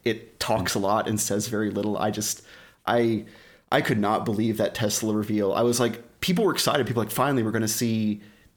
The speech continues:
Speaker 1: because that reveal was cut because it hadn't been written yet in the original anime.
Speaker 2: Mm-hmm.
Speaker 1: But, like, we're gonna finally see it animated.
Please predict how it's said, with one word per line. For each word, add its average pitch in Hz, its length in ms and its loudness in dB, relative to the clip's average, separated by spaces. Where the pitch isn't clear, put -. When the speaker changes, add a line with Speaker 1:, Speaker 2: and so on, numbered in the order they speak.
Speaker 1:
because - 340 -2
that 123 240 4
reveal 113 240 2
was 95 160 -2
cut - 240 -2
because - 180 -4
it - 80 -6
hadn't 101 220 -2
been 82 240 -6
written 107 280 -2
yet 85 260 -4
in 110 140 0
the 95 80 0
original 113 300 -2
anime. 82 400 -4
Speaker 2:
Mm-hmm. 117 200 -4
Speaker 1:
But, 98 220 -2
like, 196 100 -2
we're - 60 -10
gonna 110 140 0
finally 104 320 0
see 104 160 -2
it - 60 -2
animated. 95 580 0